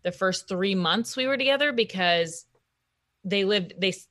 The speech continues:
they shared a place, but he was moving out. Los Angeles is expensive. They had two separate rooms.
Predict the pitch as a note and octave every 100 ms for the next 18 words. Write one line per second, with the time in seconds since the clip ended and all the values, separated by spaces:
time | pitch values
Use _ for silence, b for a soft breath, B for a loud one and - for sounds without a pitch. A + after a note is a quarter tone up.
0 | _ E3 F#3+ - G#3 A3+ C4 C4 B3 B3
1 | - E3 F3 E3 F3 F#3+ A3 F#3+ E3+ D#3+
2 | D#3 D3+ F3+ F3+ F#3 F#3 F#3+ F#3 - F3+
3 | E3+ F3+ E3 D#3+ D#3+ D3+ F#3 - G#3 G#3+
4 | E3+ F3+ F3 F3 E3+